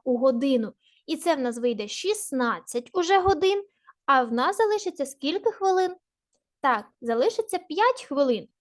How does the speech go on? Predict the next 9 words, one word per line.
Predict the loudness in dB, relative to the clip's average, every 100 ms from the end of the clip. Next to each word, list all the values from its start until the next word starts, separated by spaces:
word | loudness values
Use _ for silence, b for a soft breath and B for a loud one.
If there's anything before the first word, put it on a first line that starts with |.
| _ _ -6
І | -2 -2
відповідь: | -2 -4 0 -2 -2 -8 _ -4
вистава | -2 -2 -4 -4 0 2 2
закінчилася | 0 -2 -2 2 2 2 -4 2
о | 2
шістнадцятій | 2 -4 -2 0 0 -4 -6 -6
годині | 2 4 4 2 _ -8
п'ять | 0 4 2 2 -14
хвилин. | -8 2 6 6 4